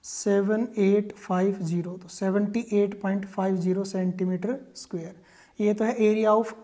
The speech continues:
minor sector, ये जो आपका minor sector था इसका area, पर उसने पूछा है minor segment का area। So यहाँ पर आप देखोगे area of minor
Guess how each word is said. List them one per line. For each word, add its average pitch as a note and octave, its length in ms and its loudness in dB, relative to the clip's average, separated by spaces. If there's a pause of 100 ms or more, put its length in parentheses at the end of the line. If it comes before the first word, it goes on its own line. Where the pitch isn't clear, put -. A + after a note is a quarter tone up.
(360)
minor G3 420 4
sector, E3+ 380 -10 (300)
ये G3 80 4
जो G3 120 4
आपका G3 260 0
minor F#3+ 320 2
sector F#3+ 340 -8
था G3+ 100 -4
इसका G3 280 -4
area, F3 340 -8 (460)
पर G3+ 100 0
उसने G3 200 -2
पूछा G3+ 360 -2
है G#3+ 80 0
minor G#3 340 2
segment G#3+ 460 0
का A3 80 2
area। G#3 300 2 (480)
So - 120 -6
यहाँ F#3 140 2
पर G#3 140 4
आप G#3 100 8
देखोगे G3 440 4 (2750)
area G#3 560 8 (1120)
of F#3+ 440 2 (960)
minor G3 1000 4